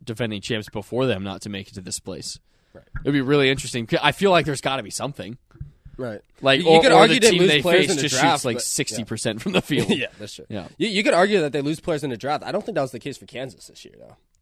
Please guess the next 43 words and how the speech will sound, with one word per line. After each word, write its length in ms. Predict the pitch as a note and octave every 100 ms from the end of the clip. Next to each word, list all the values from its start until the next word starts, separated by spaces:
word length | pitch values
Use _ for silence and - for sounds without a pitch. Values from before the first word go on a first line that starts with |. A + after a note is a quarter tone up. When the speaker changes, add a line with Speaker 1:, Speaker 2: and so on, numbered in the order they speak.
| _
Speaker 2:
Like, 140 | B2+ C3+
they 80 |
lost 260 | C3+ C3+ C#3+
Speaker 1:
I 60 | B3
mean, 120 | A#3
they 120 | A#3
lost 280 | F#3+ F#3+ D#3+
Speaker 2:
they 60 |
Speaker 1:
Ochai 400 | D#3 E3 E3+ D#3
Speaker 2:
lost, 20 | C3
Speaker 1:
Agbaji, 340 | C3 C3 B2+
Speaker 2:
you 80 | C3
lost 220 | C3 D#3
Speaker 1:
but 100 | C#3
Speaker 2:
one 120 | C#3+ C3
guy, 260 | A#2 G#2+
but 240 | G2+ A#2 D#3+
Speaker 1:
you, 240 | E3 E3+
they 140 | F3
Speaker 2:
you, 60 | A#3+
Speaker 1:
just 220 | - -
Speaker 2:
they 120 | D#3+
still 80 | G#3+
had 20 |
their 140 | F#3+ F#3+
Speaker 1:
reloaded, 300 | C#4 A#3+ F3+
Speaker 2:
core, 100 | D#3
Speaker 1:
and 100 | G#3
they 60 | A3
Speaker 2:
yeah. 80 |
Speaker 1:
still 200 | - B3+
had 180 | B3 G3
veterans 420 | E3 A#3+ C#4 G#3
coming 260 | - A3+ A3
up. 160 | D#4 G3
Like, 140 | F3+
they 80 | -
had 120 | A3
freshmen 420 | - A#3+ - A#3
playing 320 | F#3+ G#3 G#3 G3
in 120 | F#3+
last 260 | G3+ G#3
year's 300 | G#3 E3+ -